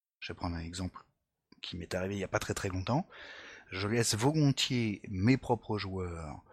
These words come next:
euh, amener des éléments de background quand ça les intéresse, mais s'ils amènent des éléments de background, je m'attends à ce qu'ils les développent et ce qu'ils les gèrent eux-mêmes. Donc, si vous décidez de commencer à amener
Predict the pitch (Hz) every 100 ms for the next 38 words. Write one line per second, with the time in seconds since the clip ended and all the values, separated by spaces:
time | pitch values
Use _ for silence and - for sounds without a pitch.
0 | - - - - 50 - - - - 117
1 | 135 135 123 101 101 98 95 92 87 90
2 | 90 76 - _ _ _ _ - 92 -
3 | 82 82 82 92 101 196 - - 95 -
4 | 101 101 110 98 95 92 90 87 90 113
5 | 156 - 101 101 101 - 147 - 101 101
6 | 101 110 113 123 156 - 95 - 95 92
7 | 120 143 - 131 131 120 104 95 - -
8 | - - - _ _ _ _ _ _ _
9 | _ - 98 147 - - - 165 135 120
10 | 117 113 120 123 - 139 127 117 - 107
11 | 101 98 - 104 85 95 98 92